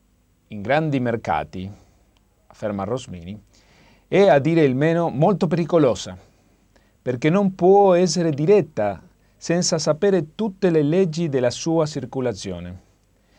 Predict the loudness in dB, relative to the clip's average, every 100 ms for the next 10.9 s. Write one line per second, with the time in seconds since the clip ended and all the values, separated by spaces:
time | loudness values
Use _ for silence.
0 | _ -10 -2 0 2 0 0 2 2 2
1 | 0 0 0 -2 -2 0 0 0 0 -2
2 | 0 -4 -4 -4 -2 0 0 0 0 0
3 | 2 0 0 -2 -6 -4 0 0 -2 -2
4 | 0 0 0 -4 -4 -8 -10 -12 -14 _
5 | _ _ _ _ 0 2 2 0 0 0
6 | 2 2 4 2 0 _ _ _ -8 -2
7 | 4 4 4 2 2 4 2 0 -2 -2
8 | -4 -8 -4 -2 2 0 0 -4 0 2
9 | 2 0 -2 -4 -6 -6 -4 0 2 0
10 | -2 -8 -8 -8 -10 -12 -14 -18